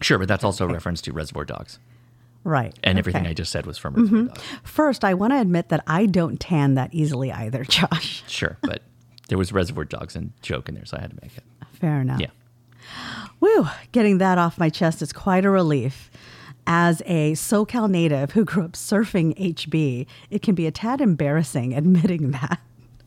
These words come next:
Speaker 1: I bet, yeah. There was a time where I was like, "I'm gonna get tan this year."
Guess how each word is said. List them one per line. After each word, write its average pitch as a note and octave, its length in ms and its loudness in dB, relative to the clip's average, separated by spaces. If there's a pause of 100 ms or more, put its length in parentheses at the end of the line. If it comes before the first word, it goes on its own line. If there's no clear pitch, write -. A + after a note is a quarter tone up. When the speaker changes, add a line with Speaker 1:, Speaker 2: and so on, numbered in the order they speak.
(160)
Speaker 1:
I - 40 -2
bet, F#2 440 0
yeah. G2 400 2 (680)
There C3+ 100 4
was A3+ 140 2
a A3 60 4
time C3+ 200 4
where B2 120 4
I G2+ 60 4
was G2+ 140 2
like, F#2+ 180 2
"I'm F3+ 100 2
gonna G#2+ 180 4
get F#2+ 260 0
tan E2 300 -2
this C#2 200 -10
year." - 280 -12